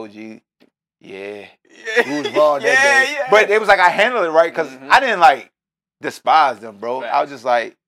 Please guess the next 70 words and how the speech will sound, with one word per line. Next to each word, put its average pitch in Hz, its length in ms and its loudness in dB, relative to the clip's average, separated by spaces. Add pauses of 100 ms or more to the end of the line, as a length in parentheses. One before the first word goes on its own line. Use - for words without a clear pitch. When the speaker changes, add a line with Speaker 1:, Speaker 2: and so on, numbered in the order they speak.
(400)
Speaker 2:
"I'ma 370 140 -16
show 247 200 -10
y'all 302 160 0
what's 175 160 -4
Speaker 1:
"I'ma 381 100 -4
Speaker 2:
up." - 60 -2
Speaker 1:
show 220 140 -2
y'all. 170 260 -2
Like, 147 240 -4
dude, 190 140 -4
I'm 165 160 0
really 202 260 -8
watching 185 380 -2
film." 165 340 -12
I 226 80 -4
used 269 120 -14
to 269 60 -16
come 247 180 -6
to 254 100 -14
the 220 60 -14
games 226 200 -10
like, 180 140 -6
"Look, 175 160 -8
man, 151 240 -8
this 165 100 -10
is 156 60 -16
the - 80 -10
formation. 156 520 -10
This 135 140 -20
was 131 80 -20
gonna 139 180 -12
happen. 139 260 -8
Speaker 2:
Yep. 131 100 -12
Speaker 1:
This 127 120 -18
was 127 80 -20
gonna 131 160 -10
happen." 127 220 -8
They're 175 80 -16
like, 135 180 -10
"Yo, 151 140 -8
how 165 120 -6
you 208 160 -12
know 208 100 -14
that?" 202 80 -10
I'm 220 100 -12
like, 185 140 -12
"Dog, 202 140 -4
I'm 208 40 -16
watching, 208 280 -10
Speaker 2:
I'm, 147 100 -20
yeah. 226 400 -8
Speaker 1:
watching 196 260 -4
film." 185 320 -8
Speaker 2:
I'm 285 80 -10
not 254 200 -4
just 208 120 -12
out 202 160 -4
here 180 160 -8
bullshitting 180 640 -8
around. 285 400 -4
Speaker 1:
I'm - 60 -6
just 185 120 -2
not 196 160 2
at 127 160 -4
practice. 170 320 0
Speaker 2:
Exactly. 151 260 -4
Speaker 1:
And 202 80 0
I 226 100 2
get 151 260 -4
it. - 120 -16